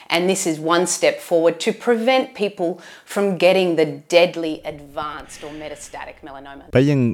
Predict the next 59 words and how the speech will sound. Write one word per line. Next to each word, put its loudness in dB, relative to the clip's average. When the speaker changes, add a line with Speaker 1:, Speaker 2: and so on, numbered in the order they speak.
Speaker 2:
sa 2
cú 4
xia 6
là 8
ua 4
hậu 2
lựa 6
là 2
xua 2
thế 0
tăng 4
chân 2
cái -2
chỉ 0
tới 4
giờ 4
chua 2
lên 2
thì -2
tới 4
giờ 4
chua 2
cho 4
là 4
khó 0
giờ -2
cái 2
món 6
nó 4
có 0
tên 2
năng 4
là 2
chỉ -4
cho 0
ta -2
chỉ -8
năng 0
là -2
nó -2
cho 0
cái 2
món 6
khen -2
món 0
rồi 4
tới 0
tầng -4
gai 0
nhớ 2
cho 0
bé 4
tiện 2
năng 0
nó. -2
Giờ 6
lên 6
nó 6
chỉ 2